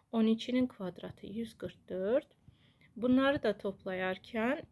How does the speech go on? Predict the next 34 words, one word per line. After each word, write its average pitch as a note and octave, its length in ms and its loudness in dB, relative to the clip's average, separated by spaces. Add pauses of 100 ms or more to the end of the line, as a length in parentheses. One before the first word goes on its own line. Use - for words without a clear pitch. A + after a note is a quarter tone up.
e, F#3 260 0
iki - 320 -8
yüz C4 200 -6
iyirmi F3+ 360 -4
beş F3+ 260 -4
eləyir. C4 420 -4
İki - 300 -10
yüz A#3 160 -6
iyirmi F#3 260 -6
beşdən G#3 400 -8
də F#3 140 -6
cavab G#3 420 -8
on F#3 220 -6
beş - 280 -10
çıxır. - 420 -18 (480)
Cavab G3 360 -10
olur A#3+ 240 -12
on G#3 340 -10
beş. - 360 -18 (440)
<clears throat> - 1300 -4
Yeddincidə, C#4 880 -2 (320)
uşaqlar, F3 520 -8
bu D#4+ 80 -10
şəkildə F#3+ 560 -4
verəndə F#3 580 -8
fikir - 360 -12
verin, F#3+ 420 -4 (160)
e, G3 100 -4 (220)
sürət D4+ 400 -6
hissəsində F#3+ 640 -8
dəyişən F3+ 560 -4
yoxdur. F3+ 340 -8
Deməli, B3 440 0
biz A#3 180 -6